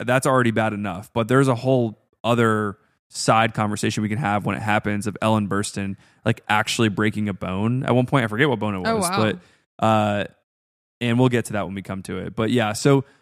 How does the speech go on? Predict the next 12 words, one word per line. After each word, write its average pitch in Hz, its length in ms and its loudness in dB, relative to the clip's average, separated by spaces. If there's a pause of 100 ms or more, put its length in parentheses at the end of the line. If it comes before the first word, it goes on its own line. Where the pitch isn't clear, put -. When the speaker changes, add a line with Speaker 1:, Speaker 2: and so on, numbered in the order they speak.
(140)
Speaker 1:
the 143 240 4
physical 170 540 2
performances 180 500 -2
in 180 80 -4
this 180 160 -2
movie, 185 240 4
while 123 400 4
great, 107 500 -2 (100)
it - 300 -4
comes 120 300 0
with 113 80 -2
this 110 200 -2